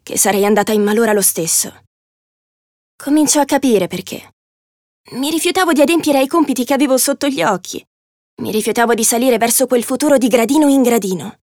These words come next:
E ora, ora che ogni minuto è pieno, pieno sino all'orlo di vita e di esperienza, di lotta e vittoria e cadute, ma subito dopo di nuovo lotta e talvolta pace, ora non penso più a quel futuro.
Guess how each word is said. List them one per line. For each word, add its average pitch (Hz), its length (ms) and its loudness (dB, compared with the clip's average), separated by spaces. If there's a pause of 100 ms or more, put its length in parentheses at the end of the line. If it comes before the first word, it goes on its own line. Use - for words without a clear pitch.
(600)
E 269 240 2
ora, 220 440 2 (380)
ora 302 220 2
che - 160 -2
ogni 320 200 6
minuto 285 400 4 (180)
è 277 220 2
pieno, 269 400 2
pieno 302 260 0
sino 330 240 2
all'orlo 285 360 2
di 254 120 2
vita 330 220 2
e 294 80 2
di 277 80 -2
esperienza, 254 760 0 (340)
di 214 200 -6
lotta 247 360 4
e 208 80 0
vittoria 233 440 0
e 208 80 0
cadute, 254 420 0
ma 269 160 2
subito 285 420 0
dopo 277 300 0 (180)
di 233 200 0
nuovo 277 280 4
lotta 202 360 0
e 220 80 -6
talvolta 220 480 0
pace, - 540 -2 (840)
ora 269 240 0
non 254 180 2
penso 311 320 -2
più 277 180 -2
a 185 100 -2
quel 175 180 -10
futuro. - 480 -8